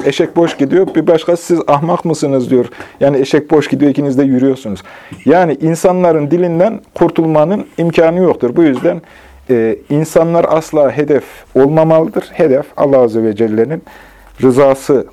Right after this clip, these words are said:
doğrultusunda hareket etme olmalıdır. Bu bakımdan bakıldığı zaman da biz, e, selefin yaptığı şeyleri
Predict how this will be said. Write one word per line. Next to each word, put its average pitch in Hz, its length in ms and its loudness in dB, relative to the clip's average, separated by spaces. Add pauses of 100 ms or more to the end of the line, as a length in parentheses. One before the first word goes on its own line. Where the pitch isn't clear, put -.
doğrultusunda 123 520 0
hareket 101 360 0
etme 101 280 -2
olmalıdır. 101 580 -2 (340)
Bu 160 100 0
bakımdan 131 500 0
bakıldığı 131 400 2
zaman 107 380 -2
da 160 140 -2 (400)
biz, 156 300 -4 (120)
e, 107 400 0 (220)
selefin 147 600 0
yaptığı 120 440 0
şeyleri 117 540 0